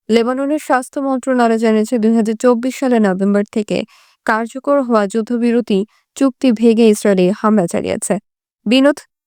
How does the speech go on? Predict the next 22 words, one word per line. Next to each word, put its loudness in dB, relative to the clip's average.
জবাইন 0
অঞ্চলের 0
আল 2
শাওয়ামে 0
ও 0
খিরবেত -2
সেলেম 0
এলাকার 0
মাঝামাঝি -6
স্থানে -2
এক 0
হামলায় -2
একজন -6
নিহত -4
হন। -6
দেশটির 0
রাষ্ট্রীয় 0
সংবাদ -2
সংস্থা -2
এনএনএ -2
জানায়, 0
ওই 2